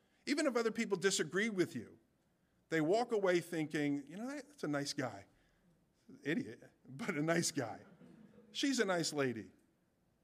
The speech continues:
I don't agree with her, but she's kind to me, respectful to me."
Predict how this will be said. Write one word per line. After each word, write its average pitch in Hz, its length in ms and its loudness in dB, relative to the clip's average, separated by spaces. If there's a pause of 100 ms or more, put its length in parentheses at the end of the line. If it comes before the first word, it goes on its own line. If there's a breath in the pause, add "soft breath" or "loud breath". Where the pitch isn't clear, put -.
(460)
I - 80 -2
don't 139 160 2
agree 165 220 2
with 190 220 0
her, 110 280 -8 (1160)
but 143 80 -4
she's 139 180 -4
kind 170 300 0
to 135 80 2
me, 120 100 0
respectful 151 580 -2
to 123 60 -4
me." 107 220 -8